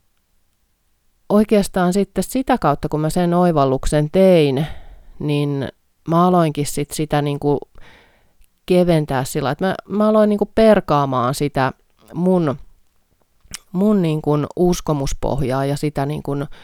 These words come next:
että mistä se oikein, että, että, että miksi mä ajattelen niin, että nyt tämä kirja on joku the-kirja, joka muuttaa, jonka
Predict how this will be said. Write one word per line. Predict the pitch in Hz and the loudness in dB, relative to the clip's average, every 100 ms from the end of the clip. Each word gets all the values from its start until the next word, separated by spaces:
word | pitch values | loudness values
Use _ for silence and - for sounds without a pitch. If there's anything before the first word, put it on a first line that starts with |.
| - _ _ _ - | -20 _ _ _ -10
että | - | -2
mistä | 175 180 - | 0 0 -2
se | 160 151 | -2 0
oikein, | 143 147 147 | 0 -2 -4
että, | 139 143 - | -4 -6 -12
että, | 165 _ - - | -14 _ -20 -16
että | 143 - | -12 -4
miksi | 180 196 - 156 | -2 -2 -4 -4
mä | 139 120 | -4 -2
ajattelen | 147 147 - 143 127 131 | -2 -4 -6 -6 -6 -6
niin, | 131 123 | -4 -6
että | 135 - | -6 -6
nyt | 135 139 | -6 -4
tämä | - 131 131 | -4 -2 -4
kirja | - 139 123 117 | -6 -10 -8 -8
on | 139 - | -8 -8
joku | - - 131 | -8 -6 -4
the-kirja, | 143 131 - - - 131 - - | -2 -2 -2 -8 -8 -8 -6 -8
joka | 85 - 123 | -8 -6 -6
muuttaa, | 127 117 - - 110 123 | -6 -6 -8 -6 -4 -2
jonka | 139 139 131 | -2 -2 -6